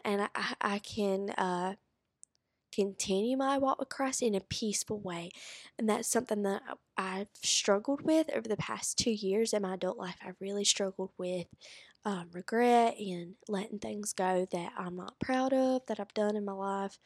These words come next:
Um, and what I mean about moving on peacefully is that, um, sometimes I can get really worked up, and I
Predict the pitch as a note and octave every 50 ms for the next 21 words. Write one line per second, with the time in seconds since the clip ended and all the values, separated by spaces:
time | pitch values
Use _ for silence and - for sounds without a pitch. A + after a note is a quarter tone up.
0 | - - - - - - - _ _ _ _ - G#3 G3+ G3 F#3+ F#3 F#3 F3+ F3
1 | F3 F#3+ - _ _ _ _ _ _ _ _ _ _ _ _ _ - - _ _
2 | _ _ _ _ A3 G#3+ G#3 A3 A#3+ C4 D4+ D#4 D4 A#3+ A3 A3 A3 A3+ A3 A3
3 | G#3+ G#3 - _ _ _ _ _ _ A3 G#3 G3+ G3 F#3+ F#3 F3+ F#3+ G#3+ - -
4 | - _ _ _ _ _ _ - G#3 G#3+ A3 A3 G#3+ G3+ G3+ - - G3+ G3+ G3
5 | F#3+ F#3+ - - - - G3+ G3+ G3+ - - - C4 C4+ C#4 C#4 C#4 C#4 - -
6 | G3+ G3 G3 - - G3+ F#3+ F#3 F#3 F#3 - - - G3 F#3 F3+ F3 E3+ E3 E3+
7 | F#3 - _ _ _ _ _ _ _ _ _ _ _ _ _ - - - - _
8 | _ _ _ _ _ _ _ _ _ - - - A#3 A#3+ C4 - - D4 D4 C#4+
9 | C#4+ C#4+ C#4+ C#4+ C#4 C4+ - - - - _ _ _ - G#3 G#3 G#3 G#3 A3 -
10 | - A3+ G#3+ G#3 G#3 G3 G#3 F#3+ F#3+ G#3+ A3 A3 A#3 A3+ G#3 G#3+ G3+ G#3 - -
11 | G3 G3+ G#3+ G#3+ G#3+ - - G#3+ G3+ G3 F#3+